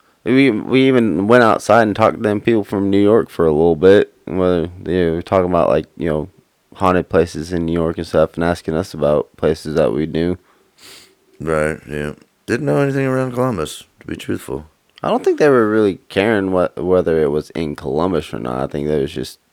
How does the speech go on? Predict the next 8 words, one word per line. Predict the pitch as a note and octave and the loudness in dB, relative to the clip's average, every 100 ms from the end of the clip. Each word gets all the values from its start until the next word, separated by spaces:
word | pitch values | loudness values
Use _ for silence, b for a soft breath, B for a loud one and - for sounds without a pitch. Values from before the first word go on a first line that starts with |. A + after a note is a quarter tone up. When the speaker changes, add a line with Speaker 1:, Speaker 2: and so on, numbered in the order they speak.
| _ _ _ | _ _ _
Speaker 1:
in | - D2+ | -8 -6
Ohio. | A1+ D#2 D2+ C#2 B1+ D#2+ - _ _ _ _ - | -6 -6 -4 -2 -4 -6 -10 _ _ _ _ -20
Speaker 2:
I | A#1+ - | -20 -10
told | D#2 F2+ | -6 -6
'em, | C#2 - | -8 -12
Ohio | C2+ D2 E2 | -10 -6 -6
State | E2 - F2 | -6 -4 -4
Reformatory. | F2 - G2 E2 D2+ D2+ D2+ | -6 -6 -8 -6 -4 -4 -6